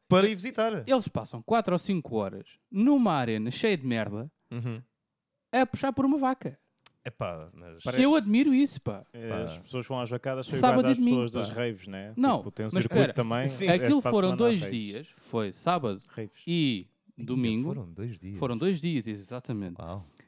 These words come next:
Speaker 2: E, eh, as mesmas pessoas que estavam no sábado eram as mesmas que estavam lá no domingo. Aliás, domingo até foi mais gente
Speaker 3: Novidade.
Speaker 2: ainda.
Speaker 1: Se calhar até dormiram com as vacas.
Speaker 2: É incrível. Não, não, é incrível. Portanto, pá, olha, eh,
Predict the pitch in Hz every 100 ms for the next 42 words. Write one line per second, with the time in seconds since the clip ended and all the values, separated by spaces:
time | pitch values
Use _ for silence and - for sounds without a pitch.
0 | _ 220 214 156 98 - 151 160 147 143
1 | 135 262 233 - - 127 - 185 165 147
2 | 120 101 104 120 302 294 214 247 - -
3 | 240 240 254 247 262 226 262 208 110 -
4 | 208 247 214 135 107 110 117 - 143 214
5 | 220 220 220 220 208 220 175 170 101 -
6 | - 101 92 113 156 147 139 139 170 147
7 | 120 127 87 - 262 247 294 220 110 123
8 | 240 240 226 175 226 202 147 156 196 202
9 | 214 - 156 131 143 120 104 135 143 143
10 | 139